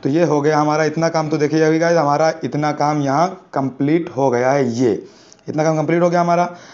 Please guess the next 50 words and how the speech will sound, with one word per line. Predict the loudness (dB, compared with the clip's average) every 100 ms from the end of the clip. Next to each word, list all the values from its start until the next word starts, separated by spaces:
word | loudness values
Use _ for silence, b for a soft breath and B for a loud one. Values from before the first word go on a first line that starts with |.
| B -2
अब | 0
यहाँ | 2 2
ये | 2
जब | 0 2
हाथ | 0 0
ऐसे | -4 -2 -2
करता | -2 -4 -4
है | -2
ये, | -2 -2 -4 B B B _
तो | -4
यहाँ | 0 0
हमको | 0 -2
दिल | 0
वाले | 0 0
फ़ोटो | 0 -2 0
को | 0
उधर | 0 0
भेजना | 0 0 0
होगा। | -2 -2
तो |
दिल | -2 0
वाले | 2 2
फ़ोटो | 0 0
पर | -2
क्लिक | 0 -2 0
करेंगे, | 0 2 2 0 B B _
फिर | -2
से | 0 0
again | 2 0 0
चाबी | 0 2
पर | 0
जाएंगे | 0 -2 0 -2 -4 B B B
और | -2
एक | -2 0
डॉट | 0 0
रखेंगे, | -2 -2 -2 -2
प्लस | -2 -2 -2
पर | -2 -4 -6 B B B _ -4
क्लिक | -2 0
करके | -2 2
और | 0 0
आगे | -2 0 0
जाएंगे। | 0 -2 0 2
और | 4
ये | 4 2
जब | 2
हाथ | 2 0
से | 0
हटाता | 0 0 0 0
है, | 2 0